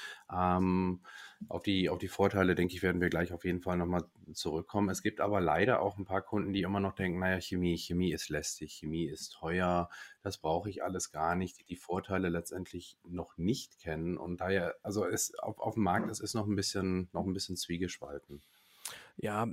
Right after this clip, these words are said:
Speaker 2: es, ähm, ich glaube, es ist vielen Leuten schon ein Begriff, aber es hat sich noch nicht jeder wirklich damit beschäftigt oder auch den Sinn dahinter gesehen,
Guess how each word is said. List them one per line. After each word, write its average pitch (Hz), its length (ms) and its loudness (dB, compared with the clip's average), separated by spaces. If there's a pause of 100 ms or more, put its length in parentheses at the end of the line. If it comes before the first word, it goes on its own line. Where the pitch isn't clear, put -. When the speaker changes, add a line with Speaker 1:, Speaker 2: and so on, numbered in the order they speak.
Speaker 2:
es, - 340 -2
ähm, 135 340 8 (1040)
ich - 140 -8
glaube, 160 180 12
es 156 60 6
ist 160 140 4
vielen 165 220 10
Leuten 147 220 8
schon 160 140 2
ein 135 160 4
Begriff, 123 600 8 (580)
aber 135 120 8
es 135 80 6
hat 156 140 6
sich 156 140 4
noch 143 80 6
nicht 143 180 -2
jeder 131 180 4
wirklich 143 220 2
damit 131 260 0
beschäftigt 147 540 4
oder 131 240 10
auch 135 180 6 (320)
den 131 260 6
Sinn 151 200 12
dahinter 113 400 8
gesehen, 95 600 -2